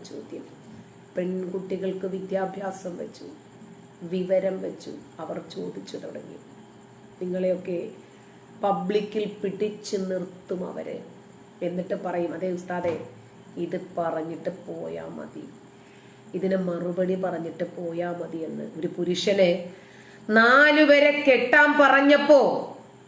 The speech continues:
ഏത് രൂപത്തിലാണ് ആ നാല് പെണ്ണിന്റെ സ്വാതന്ത്ര്യത്തെ പറ്റി ഇസ്ലാം പറഞ്ഞത്? അത് പറയണ്ടേ?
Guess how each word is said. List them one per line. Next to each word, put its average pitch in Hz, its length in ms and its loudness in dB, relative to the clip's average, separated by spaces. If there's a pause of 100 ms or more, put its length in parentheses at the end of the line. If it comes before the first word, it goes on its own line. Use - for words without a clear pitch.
(760)
ഏത് 240 600 8
രൂപത്തിലാണ് 247 840 6
ആ 220 200 6
നാല് 233 600 6
പെണ്ണിന്റെ 220 520 4
സ്വാതന്ത്ര്യത്തെ 233 1160 4
പറ്റി 233 220 -2
ഇസ്ലാം 220 520 2
പറഞ്ഞത്? 220 480 0 (2500)
അത് 175 180 -6
പറയണ്ടേ? 208 520 -8